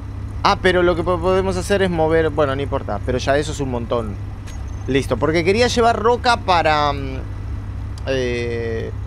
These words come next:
para que la transforme en hierro y materiales para mi-, mi-, hasta que encontremos el hierro, por lo menos que refine, refine un poco de roca, ¿no?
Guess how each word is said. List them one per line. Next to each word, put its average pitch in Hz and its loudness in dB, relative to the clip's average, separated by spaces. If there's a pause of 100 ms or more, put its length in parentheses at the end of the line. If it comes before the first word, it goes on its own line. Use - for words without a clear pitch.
(120)
para 135 4
que 143 2
la 139 6
transforme 165 2
en 156 0
hierro 165 6
y 139 2
materiales 131 2
para 117 0
mi-, 117 -6
mi-, 120 -6
hasta 113 -6
que 127 -4
encontremos 127 -2
el 151 0
hierro, 180 2
por 127 -4
lo 123 -4
menos 147 -2
que 131 -2
refine, 131 -2 (400)
refine 160 2
un 147 0
poco 147 2
de 131 4
roca, 123 0
¿no? 151 -4